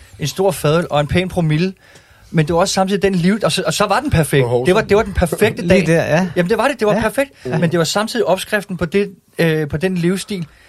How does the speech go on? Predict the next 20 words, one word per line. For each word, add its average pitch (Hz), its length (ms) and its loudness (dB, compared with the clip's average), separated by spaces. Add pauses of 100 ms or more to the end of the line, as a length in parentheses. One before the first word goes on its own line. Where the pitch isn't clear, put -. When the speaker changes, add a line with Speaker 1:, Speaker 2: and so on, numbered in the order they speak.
Speaker 1:
som - 160 0
førte 156 240 0
mig 156 80 0
ned 175 120 0
i 185 100 0
det 160 140 -8
sorteste 160 540 -4
hul. 143 200 -2
Speaker 3:
Ja. 170 60 -8 (520)
Speaker 1:
Så - 120 -8
hvor 151 80 4
jeg, 151 100 0
altså, 139 200 -4
hvor 156 160 -2
jeg 156 60 -2
til 147 120 -8
sidst, - 280 -4
altså, 127 160 -4
jeg 127 160 -2
har, 156 160 -8